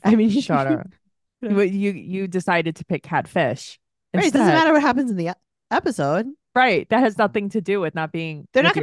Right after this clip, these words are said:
Speaker 1: gonna not show
Speaker 2: daughter.
Speaker 1: the episode.
Speaker 2: <laughs> Right. Right. You could have just been with your
Speaker 1: Should have
Speaker 2: daughter.
Speaker 1: probably been with your daughter anyway.
Speaker 2: Yeah, I'm
Speaker 1: That's
Speaker 2: thinking
Speaker 1: neither,
Speaker 2: so.
Speaker 1: that's neither here nor there.
Speaker 2: Nor there.
Speaker 1: Just saying. So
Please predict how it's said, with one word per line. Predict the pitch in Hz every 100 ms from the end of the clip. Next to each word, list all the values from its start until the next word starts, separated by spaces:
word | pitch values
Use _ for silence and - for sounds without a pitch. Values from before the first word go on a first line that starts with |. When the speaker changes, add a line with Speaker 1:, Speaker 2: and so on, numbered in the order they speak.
| 208
Speaker 1:
gonna | 170
not | 165 139
show |
Speaker 2:
daughter. | 202 190
Speaker 1:
the | 175
episode. | 262 233 - 139 185 269 311
Speaker 2:
<laughs> | -
Right. | 247 - - _ _ _ _ - 269
Right. | 247 220 349 _ -
You | 247
could | 285 311
have | 247
just | 214 185 _ _ _ 165
been | 190
with | 175
your | 165
Speaker 1:
Should | -
have | -
Speaker 2:
daughter. | 277
Speaker 1:
probably | 320 320
been | 311
with | 254
your | 208
daughter | 214 233 190
anyway. | 277 403 127 98
Speaker 2:
Yeah, | 147 165 143
I'm | 170
Speaker 1:
That's | 180 190
Speaker 2:
thinking | 294
Speaker 1:
neither, | 269
Speaker 2:
so. | 151 135
Speaker 1:
that's | 311 -
neither | 311 277 240
here | 277 262
nor | 226 220 285 277
there. | 139 123 135 202
Speaker 2:
Nor | 233 277 262
there. | 262 185 87 - _ - _ _ _ _ _ _
Speaker 1:
Just | 165 -
saying. | - - 82 208 _ _ _ _ _ _ _ _ _ _ _
So | - 240 220 214 220